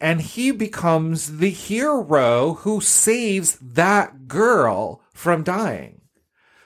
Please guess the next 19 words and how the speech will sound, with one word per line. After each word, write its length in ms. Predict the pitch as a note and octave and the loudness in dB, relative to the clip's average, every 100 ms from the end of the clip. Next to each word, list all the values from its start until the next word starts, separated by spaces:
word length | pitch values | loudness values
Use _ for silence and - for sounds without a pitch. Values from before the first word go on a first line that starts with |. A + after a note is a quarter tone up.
| _ | _
So 680 | - F3 E3+ D#3+ D#3+ - _ _ _ | -6 0 2 4 2 -2 _ _ _
I 120 | F#3 | 0
think 180 | F#3+ A3 | 2 0
it's 240 | G#3 - | -2 -4
just, 420 | - D3 - - _ | -6 -4 -4 -10 _
you 100 | C3 | -4
know, 280 | A#2 A2 G2+ | 0 0 -2
uh, 420 | - A#2+ A#2 A#2+ - _ _ _ _ _ _ _ | -6 -8 -8 -10 -16 _ _ _ _ _ _ _
whether 280 | - D#3+ E3+ | 0 2 4
you 200 | F3 F3 | 2 0
take 500 | E3 - - G#3+ A3+ | -4 -10 0 0 0
your 120 | A3 | -2
medicine 720 | E3+ C#3+ C#3 C#3+ - D3+ C#3+ C#3 | 0 2 2 0 0 2 2 0
in 200 | C3+ B2+ | -6 -6
the 80 | |
form 400 | A#2 - B2+ B2 | -8 -4 0 2
of 160 | A2 G2 | 0 -4
horror, 760 | - - D#3 D3 D3 C#3+ C#3+ C#3 | -10 -4 2 4 4 4 2 -4
comedy, 880 | - - B2+ B2 A#2+ A#2+ A#2 A2+ A2 | -12 -2 -2 0 -2 -2 -2 -4 -6